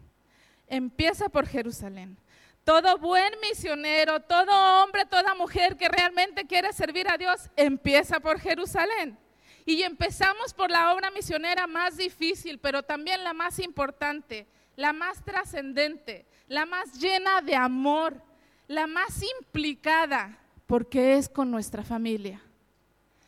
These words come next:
es con nuestros hijos, es con nuestros padres, es con la esposa que no quiere,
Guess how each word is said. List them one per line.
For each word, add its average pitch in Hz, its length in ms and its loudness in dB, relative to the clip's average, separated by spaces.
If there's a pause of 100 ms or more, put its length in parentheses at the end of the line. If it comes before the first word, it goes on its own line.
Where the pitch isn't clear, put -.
(180)
es 277 260 4
con 302 220 2
nuestros 247 500 -4
hijos, - 600 -2 (580)
es 311 240 4
con 320 200 2
nuestros 285 440 -2
padres, 285 680 0 (460)
es 339 220 2
con 339 280 0
la 302 120 2
esposa 294 800 0 (140)
que 269 120 -2
no 277 260 -4
quiere, 294 640 0